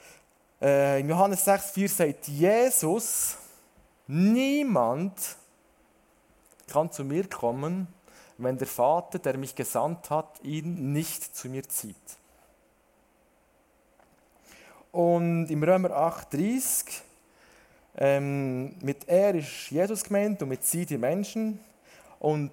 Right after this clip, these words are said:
da Jesus sie erwählt hat, hat er sie auch berufen, zu ihm zu kommen. Was denkst du nach diesen zwei Bibelstellen? Können wir uns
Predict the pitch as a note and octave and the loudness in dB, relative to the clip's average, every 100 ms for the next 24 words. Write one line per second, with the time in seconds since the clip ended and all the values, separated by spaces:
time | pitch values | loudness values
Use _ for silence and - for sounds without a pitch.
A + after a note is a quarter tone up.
0 | - D3 D#3+ F#3+ G#3 A#3 F#3 - C3+ F#3 | 0 2 4 4 2 -2 -10 -4 0 0
1 | F#3+ G3 - F3+ F3 E3 A#2+ C#3+ G3+ G3+ | 0 -4 -2 -2 0 0 0 0 0 -2
2 | G3+ G#3+ - - - - - - - F3 | -2 -2 -6 -14 -18 -20 -20 -6 0 0
3 | F3+ - E3 E3+ - E3 - C#3 D#3 - | -2 -4 -4 -2 -6 -6 -2 -2 -4 -8
4 | C#3+ A#2+ B2+ C#3 - C#3+ - C3 B2 - | -8 -6 -6 -8 -12 -12 -12 -10 -10 -12
5 | C3 - G#2+ F#2 D#2+ D2+ _ _ _ _ | -16 -14 -14 -12 -16 -20 _ _ _ _
6 | _ _ _ _ _ _ _ _ _ _ | _ _ _ _ _ _ _ _ _ _
7 | _ _ _ _ _ _ _ _ _ _ | _ _ _ _ _ _ _ _ _ _
8 | _ _ _ _ _ _ _ _ _ _ | _ _ _ _ _ _ _ _ _ _
9 | _ _ _ - _ _ _ F#2 - G2+ | _ _ _ -20 _ _ _ -12 -6 -4
10 | D#3 E3+ - D#3+ D#3+ D#3 E3 D#3+ D3+ - | -4 -8 -8 -8 -6 -8 -8 -8 -12 -8
11 | D#3+ C3+ F2 D#2+ - _ _ _ _ _ | -8 -8 -12 -14 -18 _ _ _ _ _
12 | _ _ _ - _ _ - - G2+ F#2+ | _ _ _ -20 _ _ -18 -12 -8 -6
13 | C3+ D3+ F#3+ A3 - - - | -6 -6 -8 -8 -12 -16 -18